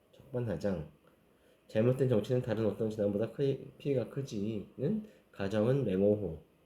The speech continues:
사 번은 군맹무상이고, 오 번은 일과에서 나왔던 용주삼이었습니다. 자, 삼 번. 가정 맹호호. 가혹한 정치는 호랑이보다 사납다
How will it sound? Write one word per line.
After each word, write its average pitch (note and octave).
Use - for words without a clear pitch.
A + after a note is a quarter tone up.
사 A#2+
번은 B2+
군맹무상이고, A2
오 G2
번은 G#2
일과에서 C#3
나왔던 A#2
용주삼이었습니다. G2+
자, G2
삼 D3+
번. B2+
가정 G#2+
맹호호. F#2+
가혹한 G#2+
정치는 F#2
호랑이보다 D3
사납다 C#3